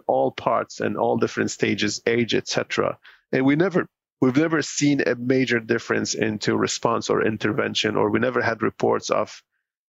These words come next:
issues happening with menstruation cycle when you Prolon, because it's a nourish fast. That's part of making fasting safe.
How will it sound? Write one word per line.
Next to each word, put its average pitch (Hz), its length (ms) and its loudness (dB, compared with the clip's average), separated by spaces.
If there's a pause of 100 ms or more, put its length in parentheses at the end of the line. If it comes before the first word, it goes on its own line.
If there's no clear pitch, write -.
(120)
issues 123 340 0
happening 107 400 0
with 104 120 0
menstruation 104 600 0
cycle 104 460 0
when 101 140 -2
you 104 100 0
Prolon, 202 320 0
because 208 240 0
it's 160 160 -2
a 147 40 0
nourish 175 340 0
fast. - 360 -4
That's - 240 0
part 143 300 -2
of - 160 -6
making 117 440 -2 (520)
fasting 117 480 -2
safe. - 480 -2